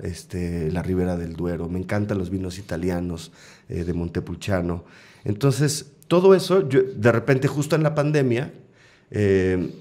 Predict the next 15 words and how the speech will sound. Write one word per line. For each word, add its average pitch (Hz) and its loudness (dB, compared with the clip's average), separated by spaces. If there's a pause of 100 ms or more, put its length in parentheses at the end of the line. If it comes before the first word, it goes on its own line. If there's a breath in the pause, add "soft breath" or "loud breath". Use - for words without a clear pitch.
(240 loud breath)
una 117 2
de 117 4
lo-, 101 2
uno 113 0
de 117 4
mis 98 2
modelos 107 2
de 110 0
negocio 101 0
fue 92 -2
primero 139 0 (260 loud breath)
empezar 104 0
a 123 0
vender 110 2 (320 loud breath)
canciones 117 0